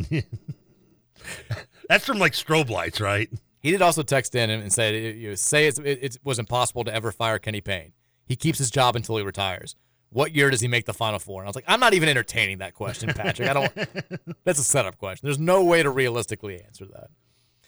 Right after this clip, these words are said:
Speaker 2: Texture says, "Even with the horrible results on the court, maybe the craziest part in all of this nightmare is how poorly Kenny has recruited here.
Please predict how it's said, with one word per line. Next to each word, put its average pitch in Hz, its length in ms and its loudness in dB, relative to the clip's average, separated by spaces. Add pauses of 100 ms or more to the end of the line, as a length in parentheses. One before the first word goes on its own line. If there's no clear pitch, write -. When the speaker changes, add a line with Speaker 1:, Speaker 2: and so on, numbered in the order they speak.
(320)
Speaker 2:
Texture 208 220 2
says, 185 180 0
"Even 214 180 -2
with 202 80 0
the 180 100 4
horrible 196 460 4
results 151 460 2
on 135 120 0
the 113 80 -6
court, 190 400 0
maybe 165 220 0
the 143 80 0
craziest 190 540 2
part 165 340 4
in 143 100 -4
all 143 280 4
of 151 60 -8
this 139 140 -2
nightmare 139 380 2
is 110 100 0
how 147 200 2
poorly 147 400 0
Kenny 131 240 -2
has 107 120 0
recruited 165 440 2
here. 143 280 4